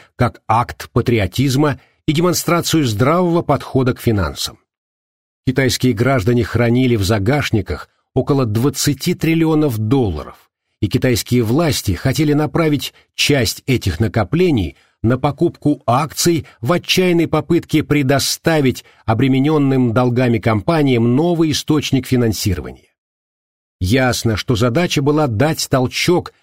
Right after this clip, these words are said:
медленной и устойчивой игре на повышение.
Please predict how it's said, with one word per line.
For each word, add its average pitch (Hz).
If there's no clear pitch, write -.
медленной 135
и 131
устойчивой 139
игре 123
на 131
повышение. 101